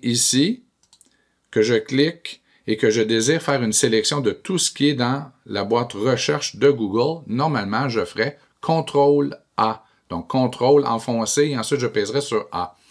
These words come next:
Pour les élèves ou les utilisateurs où ça serait difficile,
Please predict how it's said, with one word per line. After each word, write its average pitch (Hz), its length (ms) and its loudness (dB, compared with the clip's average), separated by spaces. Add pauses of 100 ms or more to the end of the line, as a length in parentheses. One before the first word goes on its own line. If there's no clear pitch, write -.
(260)
Pour - 120 -10
les 92 220 -2
élèves 113 400 0 (440)
ou 110 240 2
les 95 260 -2
utilisateurs 107 500 -2
où 95 80 -8
ça - 140 -4
serait - 340 -6
difficile, 147 640 -2